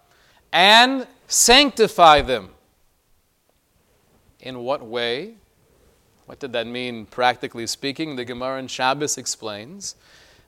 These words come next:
that's referring to a separation between husband and wife. A separation between husband and wife, getting ready for that moment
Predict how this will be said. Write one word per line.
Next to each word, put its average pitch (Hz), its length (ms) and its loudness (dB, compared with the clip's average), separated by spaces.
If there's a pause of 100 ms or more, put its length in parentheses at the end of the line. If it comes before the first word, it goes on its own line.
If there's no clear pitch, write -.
that's 127 240 -4
referring 135 500 -10
to 131 220 -12
a 120 60 -10
separation 147 840 -10
between 135 440 -14
husband 127 440 -12
and 139 120 -16
wife. 165 520 -16 (1300)
A - 80 -14
separation 127 720 -8
between 139 400 -12
husband 147 420 -10
and 131 160 -12
wife, 135 460 -8
getting 147 360 -10
ready 156 440 -6
for 143 720 -6 (320)
that 123 260 -6
moment 135 800 -10